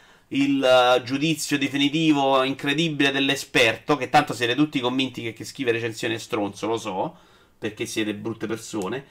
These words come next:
e quindi leggerla semplicemente come il, il parere, le prime opinioni di qualcuno? E vi chiedo ancora un'altra domanda.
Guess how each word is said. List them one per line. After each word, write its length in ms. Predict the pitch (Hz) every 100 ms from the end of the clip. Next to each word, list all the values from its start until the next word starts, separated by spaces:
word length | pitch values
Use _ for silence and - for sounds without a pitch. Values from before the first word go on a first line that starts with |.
| _ _ -
e 140 | 196
quindi 260 | 240 247 233
leggerla 500 | 180 208 175 202 170
semplicemente 680 | 160 156 160 165 185 185 156
come 200 | 156 151
il, 220 | 147 147
il 180 | 135 143
parere, 600 | - - 160 170 185 180
le 100 | 156
prime 240 | 143 165 160
opinioni 580 | 143 147 147 151 151 139
di 120 | 120
qualcuno? 680 | 120 113 - 123 107 117 _ - _ - _ _
E 120 | 175 185
vi 220 | 175 190
chiedo 260 | 254 233
ancora 440 | 220 - 143 104 139
un'altra 340 | 208 240 226
domanda. 640 | 185 156 104 104 110 110